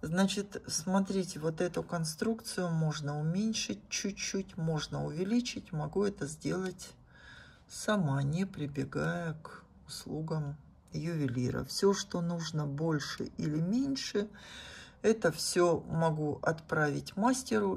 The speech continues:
И, допустим, двадцатый размер сделает на шестнадцатый и перешлёт вам прямо в адрес.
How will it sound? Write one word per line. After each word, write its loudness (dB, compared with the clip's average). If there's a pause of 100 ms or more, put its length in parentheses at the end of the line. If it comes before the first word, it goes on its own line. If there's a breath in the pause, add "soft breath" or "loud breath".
И, 2
допустим, 0
двадцатый 2
размер 0 (600 loud breath)
сделает 4
на 2
шестнадцатый 2
и 0
перешлёт 0 (640)
вам 0 (240)
прямо 0
в -2
адрес. -4